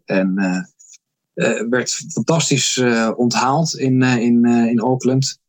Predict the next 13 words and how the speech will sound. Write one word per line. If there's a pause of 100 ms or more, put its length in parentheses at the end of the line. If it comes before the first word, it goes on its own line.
(340)
Dus,
eh, (540)
volledig
voldaan. (260)
Eh, (640)
ik
denk
twee
uur
voordat
de
vlucht
naar